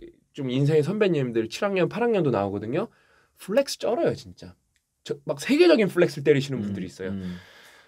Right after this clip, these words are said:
Speaker 1: 막 마라톤 꼴찌로 들어오는데 가-, 인터뷰도 간지야. 나는 마-, 만족하고 내가 꼴찌를 하면서 누군가 꼴찌를 면했다. 크, 그 플렉스. 어? 그다음 여기 너무 좋은 에피소드들이 많아요.
Speaker 2: 어,
Speaker 1: 그러니까
Speaker 2: 감동적인 것도
Speaker 1: 나는
Speaker 2: 있어. 어.
Speaker 1: 과학 논문도 좋지만 여기에 에피소드들이 많아요.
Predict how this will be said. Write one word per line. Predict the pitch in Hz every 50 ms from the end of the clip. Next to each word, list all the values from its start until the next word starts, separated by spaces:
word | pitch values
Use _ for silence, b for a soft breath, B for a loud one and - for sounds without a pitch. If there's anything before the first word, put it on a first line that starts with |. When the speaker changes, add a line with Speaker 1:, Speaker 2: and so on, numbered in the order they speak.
| B
Speaker 1:
막 | - 139 131
마라톤 | 120 123 151 180 - 190 180
꼴찌로 | - 220 247 - - 226 185
들어오는데 | 135 143 147 143 139 135 139 139 170 160 139
가-, | 139 - - - - _ - _ -
인터뷰도 | - 151 151 143 - 156 135
간지야. | 117 - 107 101 98 92 92 90 87 - _ _ _ _ _ _ _ _
나는 | 120 120 123 131 117 107
마-, | 98 87 85 -
만족하고 | - 113 113 120 131 143 147 143 - 120 117 127 139 131 113 - _ _ _ _ _
내가 | - 104 107 113 123 127 143 156 170 190 196 _ _ _ _ _
꼴찌를 | - 160 151 - 156 151
하면서 | 143 135 -
누군가 | 110 117 123 120
꼴찌를 | - 151 147 139 135 110 95
면했다. | 95 104 110 107 - - 90 -
크, | - - - - - - - 95 - - -
그 | - 139
플렉스. | 139 - 156 139 117 - - - 107 - _ _
어? | 170 175 180 b b b b b b b _ _ _ _ _ _ - _ _ _ _ _ _ _ - 131
그다음 | 120 131 143 127 120
여기 | 127 131 127
너무 | 117 117 147 185 233 233 196
좋은 | - 135 147 156 139
에피소드들이 | 117 - 131 135 - 127 127 120 113
많아요. | - 80 82 87 110
Speaker 2:
어, | 110
Speaker 1:
그러니까 | 113 160
Speaker 2:
감동적인 | 143 151 175 196 202 196 196 190 190 185
것도 | 180 180 -
Speaker 1:
나는 | - 139 156 180
Speaker 2:
있어. | 170 139 139
어. | 143 143 107
Speaker 1:
과학 | 117 123 135 143 143 147 143 143 123
논문도 | 113 113 120 127 131 139 143 139 139 139 139 135 135 135 131 123 120 120 117 - _ - 123 135 139
좋지만 | 135 135 113 107 - - 113 117 107
여기에 | 107 110 113 123 120 -
에피소드들이 | - - - - 170 147 151 156 - 123 113 113 104 98 92 85
많아요. | 82 78 78 85 92 110 113 101 95